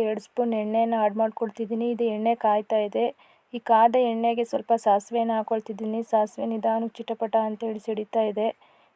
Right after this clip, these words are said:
ನೆಕ್ಸ್ಟ್ ಇದಕ್ಕೆ ನಾನು ಕರಿಬೇವಿನ ಎಲೆಯನ್ನು ಆ್ಯಡ್ ಮಾಡ್ಕೊಳ್ತಿದ್ದೀನಿ. ಎಷ್ಟು ಹಾಕಿದ್ರೂ ಒಳ್ಳೆಯದಯ್ಯ, ಏಕೆಂದರೆ ಇದರಲ್ಲಿ ಐರನ್ ಕಂಟೆಂಟ್ ಇದೆ, ಹಾಗಾಗಿ. ನೆಕ್ಸ್ಟ್ ಹಸಿ ಬಟಾಣಿಯನ್ನು ಹಾಕ್ಕೊಳ್ತಿದ್ದೀನಿ. already ನಾನು ನೈಟೇ ನೆನೆಸಿಟ್ಟಿದ್ದೆ. ಇವನ್ನ ಚೆನ್ನಾಗಿ ಫ್ರೈ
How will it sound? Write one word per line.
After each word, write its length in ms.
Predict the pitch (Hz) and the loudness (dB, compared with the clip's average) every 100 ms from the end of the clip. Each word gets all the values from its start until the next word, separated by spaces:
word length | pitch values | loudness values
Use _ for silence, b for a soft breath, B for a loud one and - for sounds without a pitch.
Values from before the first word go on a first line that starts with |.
| - | -8
ನೆಕ್ಸ್ಟ್ 300 | 240 - - 254 | -8 -6 -2 -2
ಇದಕ್ಕೆ 280 | 240 233 247 233 | 0 0 0 2
ನಾನು 160 | 226 226 220 | 0 0 0
ಕರಿಬೇವಿನ 400 | 208 226 226 226 | 2 2 0 0
ಎಲೆಯನ್ನು 300 | 226 220 220 | 0 0 0
ಆ್ಯಡ್ 120 | 214 208 | 0 0
ಮಾಡ್ಕೊಳ್ತಿದ್ದೀನಿ. 600 | 214 208 214 202 220 226 214 | -4 -4 -8 -6 -6 -6 -6
ಎಷ್ಟು 200 | - - 240 | -4 2 2
ಹಾಕಿದ್ರೂ 340 | - 233 240 226 | 2 -2 0 0
ಒಳ್ಳೆಯದಯ್ಯ, 480 | 208 214 214 214 208 202 | 2 2 2 2 0 0
ಏಕೆಂದರೆ 360 | 202 214 220 220 | -4 -6 -4 -6
ಇದರಲ್ಲಿ 320 | 208 214 226 226 202 | -4 -4 -2 -2 -2
ಐರನ್ 220 | 208 220 220 | -2 -2 -2
ಕಂಟೆಂಟ್ 380 | 208 202 208 202 | -2 -4 -6 -6
ಇದೆ, 140 | 190 208 - | -4 0 0
ಹಾಗಾಗಿ. 400 | 208 214 202 214 - b b b b b - | 0 0 -2 -6 -12 b b b b b -6
ನೆಕ್ಸ್ಟ್ 260 | 240 226 - 240 | -6 -2 2 2
ಹಸಿ 200 | 208 254 | 2 0
ಬಟಾಣಿಯನ್ನು 520 | 226 202 226 233 233 226 | 2 4 2 2 2 2
ಹಾಕ್ಕೊಳ್ತಿದ್ದೀನಿ. 600 | 214 226 220 220 220 214 208 | 0 -2 -4 -4 -4 -2 -2
already 280 | 202 220 226 | -2 -2 -2
ನಾನು 160 | 220 214 202 | -2 -2 -4
ನೈಟೇ 240 | 196 233 220 | -4 -4 -4
ನೆನೆಸಿಟ್ಟಿದ್ದೆ. 680 | 202 214 214 202 208 196 208 - b b b - | -4 -6 -8 -4 -4 -2 -2 -4 b b b -6
ಇವನ್ನ 200 | 240 233 233 | -2 0 2
ಚೆನ್ನಾಗಿ 300 | 220 214 240 | 4 4 4
ಫ್ರೈ 120 | - | 2